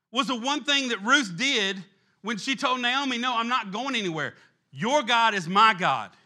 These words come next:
And in that moment, she said, "No, I'm going to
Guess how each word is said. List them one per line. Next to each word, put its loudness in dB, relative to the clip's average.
And -2
in 0
that 2
moment, 0
she -6
said, 0
"No, 4
I'm 2
going -4
to -6